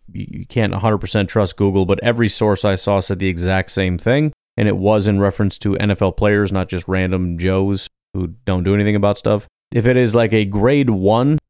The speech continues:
or maybe it's the opposite, I don't know. I'm gue-, I'm guessing one is the most minor. Then minimum three weeks, or you'd expect around three weeks. So we, we likely lost him for at least three weeks, which sucks really hard. The worst that I saw,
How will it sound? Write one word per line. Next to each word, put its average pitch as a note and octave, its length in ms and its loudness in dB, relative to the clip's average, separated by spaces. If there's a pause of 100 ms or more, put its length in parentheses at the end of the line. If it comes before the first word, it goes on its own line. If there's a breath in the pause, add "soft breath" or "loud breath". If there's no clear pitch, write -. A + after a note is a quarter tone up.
(120)
or E2 320 -2 (200)
maybe F2+ 200 -4
it's E2+ 100 -8
the F2+ 100 -2
opposite, E2+ 360 -4
I F2 80 -4
don't E2+ 120 -2
know. E2 100 -2
I'm E2+ 220 -4
gue-, G2 220 -2
I'm G#2+ 120 -4
guessing G#2+ 420 2
one G2 180 2
is F2 140 -2
the F#2 160 -2
most F#2 320 -4
minor. F2 360 -2 (260)
Then A2 500 2
minimum C3+ 640 2
three A#2 300 2
weeks, F2 340 -4
or G2 80 0
you'd A2 180 2
expect A2 320 0
around G#2 320 2
three G2+ 220 0
weeks. F2 280 -2
So G#2 60 -2
we, G#2+ 140 0
we A2+ 360 0 (360 soft breath)
likely D3 500 2
lost A#2 400 2
him A2 140 2
for A2 160 0
at G2+ 80 0
least G#2 240 -2
three G2 160 -2
weeks, E2 340 -4 (140)
which - 360 -2 (240)
sucks - 680 -2
really G2+ 500 2
hard. E2+ 400 -4 (960)
The A#2+ 80 4
worst D3 600 2
that D3+ 180 2
I C#3 160 2
saw, F#2+ 540 -2